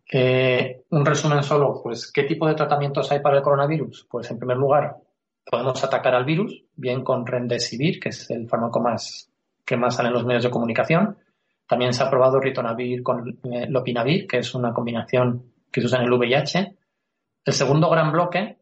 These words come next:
este, este primer bloque tendría que ver en el gráfico de abajo a la derecha con esta primera fase de replicación viral. El segundo bloque son inmunomoduladores e inmunosupresores,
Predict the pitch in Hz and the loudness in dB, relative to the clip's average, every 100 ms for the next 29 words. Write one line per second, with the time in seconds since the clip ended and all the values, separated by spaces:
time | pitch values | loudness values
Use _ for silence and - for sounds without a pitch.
0 | - 151 - - 160 147 147 143 147 160 | -16 -14 -12 -6 -2 2 2 2 2 0
1 | 135 131 135 143 143 156 - 131 127 123 | -2 -2 0 0 0 -2 -6 -6 -2 -2
2 | 151 147 131 131 139 131 135 139 - 190 | 0 2 4 4 2 0 0 -2 -4 -6
3 | - _ 120 120 - 135 135 131 117 127 | -8 _ -4 -2 -2 0 0 0 2 -2
4 | - 143 139 123 110 - - - 110 110 | 0 0 0 -2 -4 -12 -14 -8 -8 -2
5 | 117 104 - _ _ _ _ - - - | -2 -4 -12 _ _ _ _ -20 -10 -4
6 | - - 131 139 147 147 143 160 165 139 | -4 0 2 4 4 4 2 0 0 0
7 | 127 120 117 120 123 131 143 147 135 135 | -2 -4 -6 -2 0 2 0 -2 -4 -4
8 | 135 143 143 160 190 - - | -4 -2 2 2 2 -2 -12